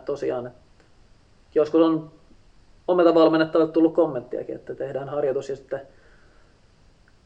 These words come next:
kynnys on vaikka sataneljäkymmentäseitsemän ja lenkin keskisyke on sataneljäkymmentäkuusi, onnistuin hyvin.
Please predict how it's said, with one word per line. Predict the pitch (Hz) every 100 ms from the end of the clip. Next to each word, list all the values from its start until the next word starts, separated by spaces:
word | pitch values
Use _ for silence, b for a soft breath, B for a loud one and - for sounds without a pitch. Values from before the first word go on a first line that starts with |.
| _ _
kynnys | - 156 147 151
on |
vaikka | 151 151
sataneljäkymmentäseitsemän | - 151 151 156 - 156 147 147 147
ja | 147 -
lenkin | 160 151 147 147
keskisyke | 156 156 135 127
on | 123
sataneljäkymmentäkuusi, | - 139 139 143 - 139 -
onnistuin | 131 131 - 143
hyvin. | 143 -